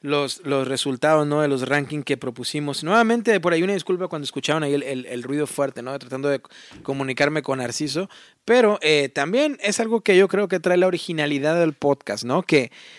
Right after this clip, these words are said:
que ahora sí que, básicamente, ustedes saben que como si me siguen en el podcast en inglés, así como grabo, así se va.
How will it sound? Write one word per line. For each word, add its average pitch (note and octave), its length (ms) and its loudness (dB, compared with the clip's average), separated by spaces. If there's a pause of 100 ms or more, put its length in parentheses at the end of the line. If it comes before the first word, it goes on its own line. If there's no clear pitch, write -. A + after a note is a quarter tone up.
(220)
que C#3 220 4
ahora F3 180 8
sí F#3 200 -4
que, F3+ 400 6 (100)
básicamente, E3 680 2
ustedes D#3 300 2
saben D3+ 260 2
que C#3 140 0
como A#2+ 360 -2 (160)
si - 200 -6
me B2+ 140 -4
siguen F#3+ 220 0
en D#3 60 0
el C3 120 -4
podcast D3 340 0
en C3 80 -2
inglés, C3 320 2 (400)
así A#2 260 0
como C4 260 6
grabo, C4 280 8
así G3+ 160 2
se G3 140 4
va. C3+ 240 2